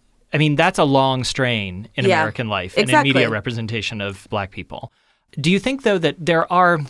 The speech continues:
Speaker 1: I guess, arguably, like, current celebrities that exercise a degree of control and autonomy, such as Beyonce, for example?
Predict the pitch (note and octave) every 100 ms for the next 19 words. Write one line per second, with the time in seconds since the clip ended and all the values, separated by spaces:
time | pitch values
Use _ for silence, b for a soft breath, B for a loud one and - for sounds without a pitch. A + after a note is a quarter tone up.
0 | - D#3 D#3 - D3+ D#3 C3+ B2+ A#2+ A2+
1 | - B B B B B - - G3 F#3+
2 | - D#3 D3+ D3+ C#3 B2 - B2+ - _
3 | - D3+ - E3+ - D3 C3 B2+ B2+ -
4 | - B2 B2+ B2+ C#3 C#3 D3 C#3+ - A#2+
5 | - C3+ C3 B2+ B2+ A#2 - C3 B2+ B2+
6 | G2+ F2+ F#2+ B B B - D3 C#3+ C3
7 | C3 G#2+ A2 G2 - F#2+ F#2+ F2+ E2+ -